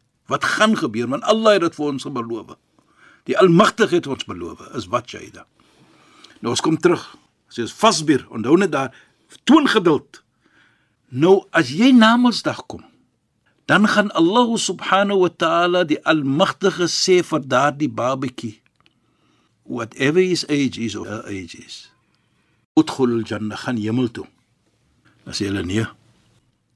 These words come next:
Drie keer sê Allah vir hulle, gaan sê, "Gaan hemel toe." Dan sê hulle, "Nee." Nou vra hulle, "Hoekom?" Sê hulle vir Allah,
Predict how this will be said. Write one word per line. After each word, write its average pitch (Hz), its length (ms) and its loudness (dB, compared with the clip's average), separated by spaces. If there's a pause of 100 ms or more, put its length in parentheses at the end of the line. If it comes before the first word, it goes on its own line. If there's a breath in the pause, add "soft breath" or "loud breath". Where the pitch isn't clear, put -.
(180)
Drie 185 420 2
keer 226 180 0
sê 208 140 0
Allah 196 280 4
vir 180 140 0
hulle, 175 140 4
gaan 160 160 -2
sê, 175 260 2
"Gaan 262 280 2
hemel 302 340 4
toe." 220 240 -2 (400)
Dan - 80 -16
sê - 180 -8
hulle, 135 180 -6
"Nee." 160 220 -8 (500)
Nou - 120 -10
vra 330 140 -6
hulle, 403 140 0
"Hoekom?" 370 540 2 (1000)
Sê - 240 -6
hulle 107 200 0
vir 110 140 -6
Allah, 101 460 -6